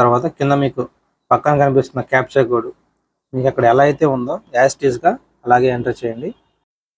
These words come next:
డీటెయిల్స్ అన్ని ఎంటర్ చేసి సబ్మిట్ క్లిక్ చేయండి. అక్కడ తర్వాత మన యొక్క అప్లికేషన్ యొక్క డీటెయిల్స్ అనేవి మనకి కింద కనిపిస్తాయి. లాస్ట్లో మీరు లాస్ట్లో ఉన్న గెట్ డీటెయిల్స్ మీద మీరు కనుక క్లిక్ చేస్తే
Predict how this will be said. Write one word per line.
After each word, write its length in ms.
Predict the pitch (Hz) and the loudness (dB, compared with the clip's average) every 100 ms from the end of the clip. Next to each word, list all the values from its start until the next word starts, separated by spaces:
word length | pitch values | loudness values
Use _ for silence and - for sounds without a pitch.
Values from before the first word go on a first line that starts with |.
| _ | _
డీటెయిల్స్ 360 | 127 143 143 - | 0 2 0 0
అన్ని 120 | 139 135 | 0 0
ఎంటర్ 200 | 123 127 131 | 0 2 0
చేసి 160 | 127 226 - | 0 -6 -4
సబ్మిట్ 300 | 127 123 131 | -6 -4 -6
క్లిక్ 160 | 127 113 | -8 -6
చేయండి. 280 | 117 113 285 - _ _ _ _ _ | -10 -10 -12 -14 _ _ _ _ _
అక్కడ 160 | - 117 123 | -18 -6 0
తర్వాత 300 | 123 123 - 294 _ _ _ _ 123 | 2 2 -2 -8 _ _ _ _ -2
మన 80 | 127 | 0
యొక్క 140 | 123 - 110 - | 0 0 -2 -2
అప్లికేషన్ 460 | 117 139 139 143 135 | -2 0 2 2 0
యొక్క 160 | 127 127 117 | -4 -4 -4
డీటెయిల్స్ 300 | 117 131 - | -2 -2 -2
అనేవి 200 | 123 147 147 | -4 -4 -4
మనకి 160 | 120 - | -6 -8
కింద 120 | 117 120 | -8 -6
కనిపిస్తాయి. 500 | 113 110 _ 113 160 302 _ _ _ _ _ - | -8 -12 _ -6 -4 -6 _ _ _ _ _ 0
లాస్ట్లో 360 | 123 143 - 151 143 | 2 2 0 -2 0
మీరు 200 | 131 160 254 _ _ _ _ - 123 | -2 -2 -4 _ _ _ _ 0 2
లాస్ట్లో 360 | 127 131 147 135 | 2 0 0 2
ఉన్న 140 | 135 139 123 - _ _ 127 | 2 -2 -4 -10 _ _ -4
గెట్ 140 | 127 117 | -2 -2
డీటెయిల్స్ 320 | 127 147 131 131 | -2 -2 0 -4
మీద 140 | 120 233 - _ _ _ _ - | -4 -6 -8 _ _ _ _ -4
మీరు 140 | 127 120 | -2 0
కనుక 180 | 127 131 123 | 0 0 -2
క్లిక్ 180 | 117 - | -4 0
చేస్తే 300 | 127 - 214 | -2 0 -4